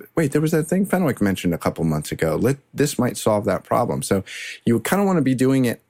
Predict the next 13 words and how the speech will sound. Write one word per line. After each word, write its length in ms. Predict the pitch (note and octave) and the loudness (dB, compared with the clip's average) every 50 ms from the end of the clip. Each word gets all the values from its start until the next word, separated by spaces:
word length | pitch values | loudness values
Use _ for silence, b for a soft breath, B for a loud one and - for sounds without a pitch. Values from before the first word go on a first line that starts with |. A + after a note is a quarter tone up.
| _ | _
away 380 | - G2+ G2 F#2+ G#2+ A2+ B2 C3+ | 0 2 2 4 4 2 2 2
from 240 | - - B2+ A2+ G2+ | 2 2 2 2 2
your 100 | F#2+ F2+ | 2 2
main 460 | F2 E2+ F2 G2 G2+ A2+ B2+ C3 A2+ | 2 2 2 2 2 2 2 2 2
job, 260 | - F2+ C#2+ D2 D2+ - | 0 -2 -2 -4 -4 -6
but 120 | - - - - - _ - | -6 -8 -8 -12 -10 _ -2
always 400 | - A2+ B2+ C#3 C#3+ C3+ A#2 G#2+ | 0 0 2 2 2 2 2 0
be 160 | - G2+ F#2+ | 0 0 2
looking 380 | F2 F#2 F2+ - F2+ E2+ D#2+ | 2 0 0 0 -2 -2 -2
for 380 | - - - F#2 F#2 F#2 D#2+ - - _ - | -2 -2 0 2 2 2 0 -2 -6 _ -4
that 220 | - F2+ - - | -2 -2 0 0
next 300 | G2+ F#2+ F2 - - - | -2 -2 -2 -4 -8 -6
thing. 240 | - F2 D2+ C#2 - | -4 -4 -4 -4 -6